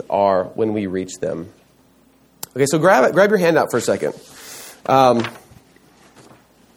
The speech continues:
we've talked about this in other Sunday schools,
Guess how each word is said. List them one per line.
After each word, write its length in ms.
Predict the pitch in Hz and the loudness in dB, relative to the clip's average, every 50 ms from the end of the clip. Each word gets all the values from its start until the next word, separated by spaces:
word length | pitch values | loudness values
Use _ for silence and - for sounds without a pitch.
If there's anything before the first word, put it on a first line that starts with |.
| _ _ _ _ _ - _ _ _ _ _ _ _ _ _ - - - _ - - - - - - - - _ _ _ _ _ _ _ _ _ _ _ _ _ _ _ _ _ _ _ _ _ _ _ _ _ _ _ _ _ _ _ _ _ _ _ _ _ - | _ _ _ _ _ -20 _ _ _ _ _ _ _ _ _ -20 -20 -20 _ -20 -20 -20 -20 -20 -20 -20 -20 _ _ _ _ _ _ _ _ _ _ _ _ _ _ _ _ _ _ _ _ _ _ _ _ _ _ _ _ _ _ _ _ _ _ _ _ _ -6
we've 200 | - 180 190 190 | -4 -4 -2 0
talked 220 | - 196 180 143 156 | 2 2 2 4 4
about 160 | 156 143 127 | 4 2 4
this 220 | 151 156 151 - | 2 0 0 2
in 80 | 143 135 | 2 2
other 180 | 135 135 135 | 4 4 2
Sunday 280 | 127 - 131 127 123 117 | 2 2 2 2 2 0
schools, 520 | - - 120 113 113 110 117 120 - - | 0 -2 -2 -2 -2 -2 -4 -4 -8 -12